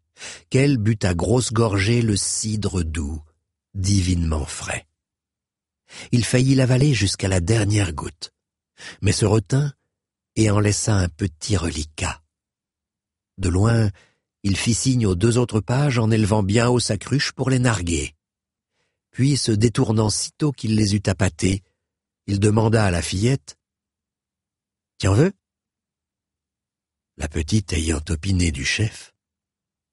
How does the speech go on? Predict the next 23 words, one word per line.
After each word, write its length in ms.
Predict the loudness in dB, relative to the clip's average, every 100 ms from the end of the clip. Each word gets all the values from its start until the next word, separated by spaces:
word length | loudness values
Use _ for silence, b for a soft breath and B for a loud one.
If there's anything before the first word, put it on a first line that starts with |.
| _
il 160 | 0 0
lui 160 | 0
restitua 560 | 0 -2 -2 -8 -4 -2
la 100 | -2
cruche 300 | -2 -4 -2
sans 160 | -4
façon. 420 | -4 -4 -4 -8 -14 _ _ _ _ _ _ _ _ _ _ _
Pour 160 | -4
boire, 400 | 0 2 2 2 -2 b b b _ _ -2
elle 180 | 0
dut 140 | 2 0
saisir 480 | 2 0 2 2 2
le 100 | 0
récipient 500 | 0 -4 -4 0 0
à 60 |
deux 160 | 2 0
mains. 300 | 0 -2 -6 _ _ _ _ _ _ _ _
Sa 160 | -4
poupée 380 | -2 -4 0 0
tomba 380 | 0 -2 0 0
à 80 | 0
ses 160 | -4 -6
pieds. 360 | -6 -6 -6